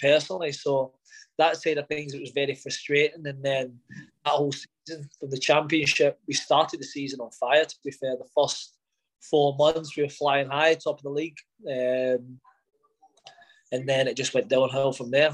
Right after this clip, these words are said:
I think the first sniff that we got that we weren't gonna be getting the full wages was, like, November sort of time. Um, we had a meeting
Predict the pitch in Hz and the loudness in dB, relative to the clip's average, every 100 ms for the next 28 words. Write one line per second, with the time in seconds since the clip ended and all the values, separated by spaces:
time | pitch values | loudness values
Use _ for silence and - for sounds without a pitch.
0 | - - - 147 - - - - _ - | -2 -8 -4 -4 -4 -20 -20 -20 _ -8
1 | - 160 151 - - 151 147 135 131 127 | 2 4 4 -2 0 0 0 -4 -4 2
2 | 147 151 - 151 156 147 156 156 156 151 | 6 6 4 -2 -4 2 2 2 -2 -2
3 | 147 143 156 - 143 - 156 143 147 151 | -2 0 0 0 -10 -4 -4 -2 -2 -2
4 | 147 170 147 - 135 135 131 _ _ 131 | -2 -4 -4 -6 -10 -10 -12 _ _ -16
5 | 120 135 165 185 - 180 175 180 185 185 | -6 0 0 0 0 0 0 0 0 -2
6 | _ - _ _ _ _ 131 131 127 123 | _ -20 _ _ _ _ -4 0 0 -2
7 | 127 123 139 127 139 147 160 143 | -2 2 2 2 0 -2 -2 -10